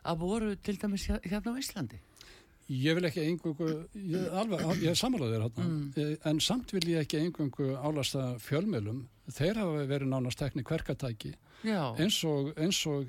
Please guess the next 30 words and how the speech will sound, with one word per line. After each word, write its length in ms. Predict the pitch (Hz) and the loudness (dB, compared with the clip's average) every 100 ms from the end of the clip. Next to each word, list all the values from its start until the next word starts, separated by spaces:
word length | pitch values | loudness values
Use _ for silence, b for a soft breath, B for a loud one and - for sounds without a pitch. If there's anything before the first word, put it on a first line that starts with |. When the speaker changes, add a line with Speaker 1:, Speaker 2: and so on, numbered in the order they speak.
| - | 0
Speaker 2:
eins 260 | 156 170 | 0 2
og 240 | 147 131 131 | 0 0 -2
þingið 460 | - 131 120 123 120 | 0 0 2 0 0
okkar 160 | 123 | 0
hérna. 300 | 120 123 151 180 | -2 -2 -4 -6
Speaker 1:
Já. 280 | 170 170 147 | -2 0 0
Speaker 2:
Það 200 | - 143 | 0 0
hefur 160 | 131 127 | 0 0
verið 320 | 127 131 139 B B B B - - _ - - - - | -2 -2 -6 B B B B -20 -20 _ -12 -10 -10 -8
tekið 320 | - 135 135 | -2 -2 0
kverkatæki, 640 | 147 - 139 147 139 185 | 0 -2 -2 -2 -2 -2
eins 240 | 180 220 214 | 0 2 2
og 80 | 160 | 2
heilbrigðisyfirvöld 760 | 208 - 139 117 120 123 120 | 0 0 0 2 0 0 -2
hérna, 260 | 117 117 294 | -2 -2 -2
ok, 260 | 160 - 139 | -2 -2 -2
Boris 280 | 160 139 120 | -2 -2 -2
Johnson 380 | 117 131 - 165 | -2 -2 -2 -2
eða 180 | 139 | -2
hver 160 | 127 139 | -2 -4
sem 140 | 127 127 | -2 -2
það 100 | 120 | -2
var. 220 | 147 - - - _ _ - | -4 -8 -20 -20 _ _ -4
Speaker 1:
Já, 80 | 165 | 0
upphaflega 560 | 190 156 - 135 117 | 0 8 8 8 -2
var 160 | 117 113 | -2 -2
það 100 | 110 | 0
Speaker 2:
Já, 100 | 127 | 2
Speaker 1:
hann, 400 | 135 180 110 110 | 2 0 -4 -8
já. 140 | 123 | -4